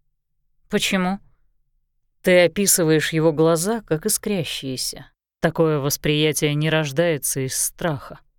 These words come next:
Так не скажут про зловещего гиганта. Ну, допустим.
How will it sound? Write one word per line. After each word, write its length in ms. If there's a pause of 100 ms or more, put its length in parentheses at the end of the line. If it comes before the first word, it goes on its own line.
(180)
Так 240
не 140
скажут 520
про 240
зловещего 640
гиганта. 540 (1160)
Ну, 680
допустим. 760